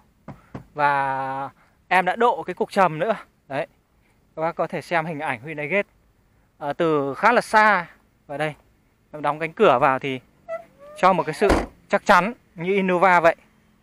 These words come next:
Rất là chắc chắn các bác nhé. Đây thì, ờ, cái cục trầm đây. Cục trầm thì độ cũng triệu hay là mấy triệu về, về, về được các bác nhá. Đấy, cục trầm đấy. Rất là to. Và nghe nhạc thì rất là đã.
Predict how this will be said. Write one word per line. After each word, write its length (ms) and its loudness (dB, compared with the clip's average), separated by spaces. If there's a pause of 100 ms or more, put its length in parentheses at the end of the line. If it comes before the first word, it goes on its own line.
(340)
Rất 120 2
là 60 4
chắc 160 -6
chắn 240 2
các 60 -6
bác 160 2
nhé. 100 -2 (1120)
Đây 160 2
thì, 200 -6
ờ, 280 0
cái 100 -20
cục 220 -8
trầm 220 2
đây. 100 2 (680)
Cục 140 -14
trầm 180 0
thì 160 -4
độ 320 0
cũng 260 -8
triệu 300 2
hay 120 -2
là 80 -2
mấy 160 -4
triệu 260 -4
về, 120 -6
về, 480 -8
về 140 -8
được 220 -6
các 80 -14
bác 140 -8
nhá. 140 -2 (440)
Đấy, 180 -6
cục 180 -12
trầm 240 0
đấy. 200 -2 (520)
Rất 140 -8
là 100 -16
to. 280 4 (680)
Và 360 4
nghe 320 2
nhạc 240 4
thì 140 -12
rất 100 -2
là 60 0
đã. 300 0